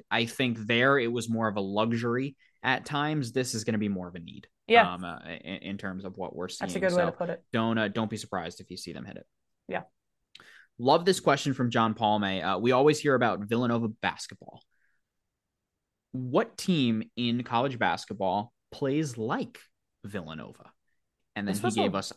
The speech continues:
Speaker 1: Iowa.
Speaker 2: Yeah, this was a really good question. I'm, I'm kinda curious to hear where you go first, because I'm, I'm still mulling it over. I had a team that popped into my head right away, but I'm gonna think about it for a few more seconds.
Speaker 1: Yeah, no, <laughs> no, think about it.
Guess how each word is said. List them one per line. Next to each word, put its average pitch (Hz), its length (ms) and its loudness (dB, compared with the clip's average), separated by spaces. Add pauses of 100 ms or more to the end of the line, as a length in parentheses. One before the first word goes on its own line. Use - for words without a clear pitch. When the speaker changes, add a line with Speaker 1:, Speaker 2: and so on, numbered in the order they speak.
Speaker 1:
Iowa. 92 480 -6 (280)
Speaker 2:
Yeah, 233 140 6
this 214 220 0
was 392 120 0 (100)
a 349 40 4
really 202 380 4
good 196 200 0
question. 170 680 -4 (1200)
I'm, 254 120 8 (160)
I'm 269 140 10
kinda 494 260 2
curious 403 300 6
to 349 80 4
hear 302 180 4
where 269 160 8
you 254 180 8
go 185 220 10
first, 175 400 6
because 202 200 6
I'm, 208 240 8
I'm 214 140 4
still 349 260 4
mulling 254 300 6
it 196 80 6
over. 185 240 8
I 170 100 4
had 208 220 4
a 311 80 4
team 240 280 0
that 190 180 4
popped 185 280 2
into 202 220 -4
my 180 80 2
head 170 300 0
right 175 160 6
away, 165 340 4
but 190 80 4
I'm 202 60 4
gonna 233 160 -2
think 180 180 -8
about - 220 -4
it - 120 -8
for - 140 -8
a 180 60 -10
few 202 160 -10
more - 160 -8
seconds. - 400 -12 (200)
Speaker 1:
Yeah, 202 280 4
no, 180 220 4
<laughs> - 0 -
no, 135 100 -4 (340)
think 165 320 2
about 120 320 6
it. 117 160 -2